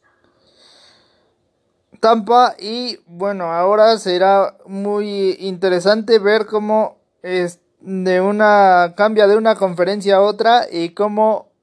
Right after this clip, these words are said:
esto hace que quizás haya choques en los Super Bowls que probablemente sean Kansas City contra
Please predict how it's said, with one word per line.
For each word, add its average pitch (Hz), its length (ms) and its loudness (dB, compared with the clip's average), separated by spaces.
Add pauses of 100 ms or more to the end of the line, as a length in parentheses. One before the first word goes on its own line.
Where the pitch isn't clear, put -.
(140)
esto 214 600 0 (240)
hace 190 400 2
que 165 220 -6
quizás 175 400 -2
haya 190 300 0
choques 202 340 -4
en 170 160 -8
los 151 140 -10
Super 160 220 -8
Bowls 180 280 -4
que 170 140 -8
probablemente 175 840 0
sean 180 240 -2
Kansas 175 380 -2
City 170 300 -8
contra 165 680 -4